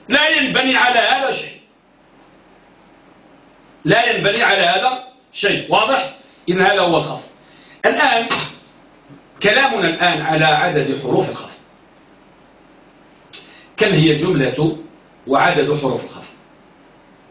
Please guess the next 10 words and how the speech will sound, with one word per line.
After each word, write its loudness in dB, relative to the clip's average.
جملة 0
حروف 2
الخفض -2
وعددها 0
واحد 0
وعشرون 0
حرفا، -12
واحد 0
وعشرون 0
حرفا، -14